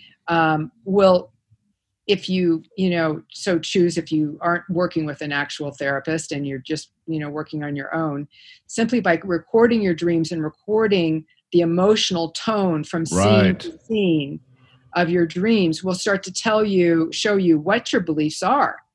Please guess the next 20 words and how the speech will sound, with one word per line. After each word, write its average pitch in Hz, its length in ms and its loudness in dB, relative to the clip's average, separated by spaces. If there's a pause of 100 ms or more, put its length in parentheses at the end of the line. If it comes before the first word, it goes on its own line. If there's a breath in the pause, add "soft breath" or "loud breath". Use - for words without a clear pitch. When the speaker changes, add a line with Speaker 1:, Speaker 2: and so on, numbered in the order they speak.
Speaker 2:
Yes. - 180 -4
Speaker 1:
that 175 100 2
are 170 200 2 (160)
holding, 202 480 2 (100)
holding 190 380 -2
you 160 140 0
back. 151 360 0 (400 loud breath)
Also, 240 720 4 (260)
and 175 120 -4
this 170 180 -8
is, - 160 -12 (160)
you 180 140 -2
know, 156 480 -4
uh, 151 280 -12 (480)
very 233 260 4
important 160 540 -2
in 165 140 -2
the 156 80 -2
Lifequake 160 500 -2
repurposing, 139 680 -10